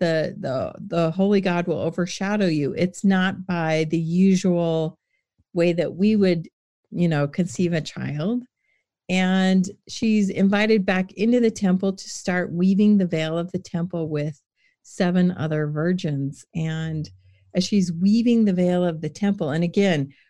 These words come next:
you're talking imagery from Job, you're talking the books of Enoch, you're talking these very ancient sources that this heavenly mother was always a weaver. And so again, you've got Mary here as this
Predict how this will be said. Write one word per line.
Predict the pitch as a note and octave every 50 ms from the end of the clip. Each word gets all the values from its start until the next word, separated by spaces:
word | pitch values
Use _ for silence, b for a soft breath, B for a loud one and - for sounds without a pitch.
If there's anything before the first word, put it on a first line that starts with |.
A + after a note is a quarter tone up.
| b b _
you're | - A3 A3+
talking | G#3+ - - A3 G#3+ - A#3 G#3 G3+
imagery | G3 G3+ G3 G#3 G#3+ G#3+ G3 G#3 G3+ G3 G3
from | F#3+ - F3 D#3+ D#3+ D#3
Job, | D3+ - G#3 G#3 G#3+ G3+ F#3+ F3 D#3 D#3+
you're | D#3 D#3
talking | D3+ - F#3+ F3 F3+ F#3 - F#3 F3 F3 E3
the | E3+
books | E3 - F#3+ F#3 F#3 -
of | - F3 F3 - -
Enoch, | A#3+ B3+ C4+ B3 A3 F3+ D#3+ D#3 -
you're | - F3
talking | F3+ - - F#3+ F#3+ F#3+ - F#3+ F#3 F3+ F#3 F#3 _ _ _ _ _ _ _ _ _ _
these | - A3 G#3 F#3+ F3+
very | F#3+ G#3 A3 A#3+ C4 B3+ A#3 -
ancient | - F#3+ G#3 G#3 G3+ - G#3+ F#3+ F3 -
sources | - - - A#3 B3 B3+ C4+ A#3 - - D3 C3+ C3+ C3+ - - -
that | E3 D#3 - -
this | - F#3 F#3 F#3 F#3 F#3+ - - - _ _ _ _ _ _
heavenly | - G#3 A3 B3 B3+ B3 B3+ B3
mother | A3+ G3+ F#3 F#3+ F#3+ G#3 G#3
was | G3 F3+ F#3 - _ _ -
always | G3+ G#3+ A#3 A#3+ A#3+ B3 A#3+ A#3+ A3 G#3 G#3+
a | F#3+
weaver. | F3 E3+ E3+ F3+ F#3+ G#3+ G#3+ F3+ E3 C#3+ - - - - _ _ _ _ _ _ _ _ _ _ _ _ _ _ _ - -
And | G#3 G3+
so | G#3 A#3+ A#3 A#3+
again, | A#3+ G3+ F#3+ - C4 C4 C#4 C#4+ A#3+ G3+
you've | F3+ F3 -
got | - F3+ F3 - G3+
Mary | F3+ G3 A3 A#3 B3+ C#4 C#4 C4 A3+
here | F#3+ - - D#3+ D#3 D3+ D#3 - -
as | - E3+ F3+ -
this | - F3+ F3 F#3 - -